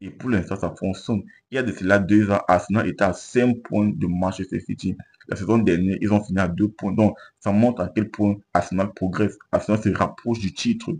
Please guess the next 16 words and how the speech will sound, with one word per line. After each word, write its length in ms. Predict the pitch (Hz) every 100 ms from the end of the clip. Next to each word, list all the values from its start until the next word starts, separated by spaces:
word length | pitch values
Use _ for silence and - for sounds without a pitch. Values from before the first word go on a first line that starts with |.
| - - -
Arsenal 460 | - 101 104 123 -
perd 160 | 123 98
le 100 | 85
titre 280 | 113 110 107
parce 280 | 104 98
que 140 | - 123 - - -
ils 140 | 127
ont 80 | 123
perdu 260 | 117 92 110
un 100 | 107
match 220 | 104 -
qu'ils 100 | 120
ne 80 | 101
fallait 160 | 87
pas 140 | 90 101
perdre. 320 | 120 110